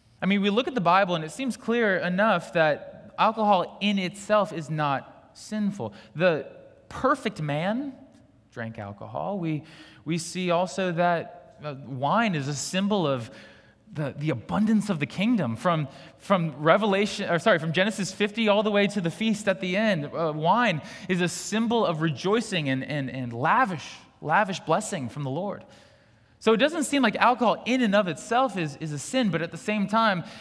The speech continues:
if we, we've lived in this world long enough to know that alcohol can be used sinfully. <laughs> We've lived in this world long enough to know that alcohol can be used unwisely. If you look at the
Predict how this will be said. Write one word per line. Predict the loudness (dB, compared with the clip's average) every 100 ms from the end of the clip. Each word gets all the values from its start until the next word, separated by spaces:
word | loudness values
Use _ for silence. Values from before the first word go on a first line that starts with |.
| -6
if | -4
we, | -4 -4
we've | 0 2
lived | 2 2
in | 0
this | 0 0
world | 2 2
long | 2 2 0
enough | 0 -2 -4
to | -2
know | 0 2 2
that | 2 2 0 -4 0
alcohol | 2 2 2 2 2 -4 -20 -20 -6
can | 0 0
be | 0
used | -2 -2 -2 -6 -10 -20 _ _
sinfully. | -12 -6 -2 0 -2 -6 -10 -10 -6
<laughs> | -6 -10 -20 -20 -20 _
We've | -2 2
lived | 2 2
in |
this | 2
world | 4 4
long | 4 2
enough | 0 0
to | 0
know | 2
that | 2 4
alcohol | 4 4 2 2 2 -4 -6
can | -2 0
be | 2
used | 2 2 0 -2 2
unwisely. | 4 4 4 4 2 -2 -2 -2 0
If | -2 2
you | 0 0 -4
look | 0 2
at | 2
the | 0 0